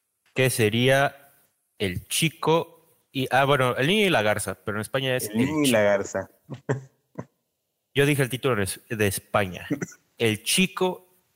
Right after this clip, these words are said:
Speaker 1: y la Garza, la más reciente película de Hayao Miyazaki. Luis, si nos
Speaker 2: Sí.
Speaker 1: pudieras hablar de ella, por favor.
Speaker 2: Pues justamente la ul-, la más reciente película de Miyazaki, la que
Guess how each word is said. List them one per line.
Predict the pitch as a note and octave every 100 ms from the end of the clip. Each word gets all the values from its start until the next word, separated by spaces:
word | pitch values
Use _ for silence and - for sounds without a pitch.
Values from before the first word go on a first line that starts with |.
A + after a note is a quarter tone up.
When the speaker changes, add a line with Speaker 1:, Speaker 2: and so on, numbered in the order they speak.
| _ -
Speaker 1:
y |
la | G#2+ G2
Garza, | G#2 G2+ - - - _ _ _ _ _ _ -
la | A2 G#2+ G#2 F#2+ - -
más | B2+
reciente | B2 B2 B2+ - B2
película | - G2+ A#2 - B2+ B2 A#2+ - -
de | G#2 A2+ B2 - _ -
Hayao | G#2 G2 G#2+
Miyazaki. | G#2+ F#2 F2 A2+ - C3 C3+ - _ -
Luis, | A2+ C3+ C#3+
si | - - - G2
nos | G2
Speaker 2:
Sí. | G2
Speaker 1:
pudieras | G#2+ A2 -
hablar | F#2+ G#2 G2+
de | G#2
ella, | A2 A2+
por | - F2+
favor. | F#2 F2+ C3+ - - - _ _ _ _ _ _ _ -
Speaker 2:
Pues | C#3 C3+
justamente | - G3 - E3+ D#3+ E3+ - C#3+
la | B2+ A2 A2+
ul-, | A#2+ - _ -
la | A2+ A#2
más | B2
reciente | B2 C#3 C3+
película | A#2 A2 A#2
de | G2+
Miyazaki, | G2 F#2 G2 - A#2+ B2+ C3+ C3
la | A#2+ G2+
que | - F#2+ F2+ F2+ F2+ F#2